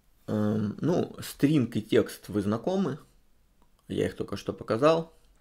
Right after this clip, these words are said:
Соотве-, соответственно, есть, э, тип, э, integer, есть тип, соответственно, big, э, integer,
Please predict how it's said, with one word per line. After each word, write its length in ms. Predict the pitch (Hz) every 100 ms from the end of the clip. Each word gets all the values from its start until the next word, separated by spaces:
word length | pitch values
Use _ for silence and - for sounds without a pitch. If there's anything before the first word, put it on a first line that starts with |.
| _ _ _ - - -
Соотве-, 460 | 113 120 123 - -
соответственно, 520 | 127 139 143 - 107
есть, 440 | 110 110 - -
э, 200 | 101 98
тип, 420 | - 120 90 -
э, 380 | 95 92 92 95 - -
integer, 540 | 151 175 185 180 170 - - -
есть 360 | 98 101 - -
тип, 160 | 87
соответственно, 520 | - 87 90 90 - 95
big, 280 | 113 151 - -
э, 180 | 117 107
integer, 580 | 131 131 110 98 107 104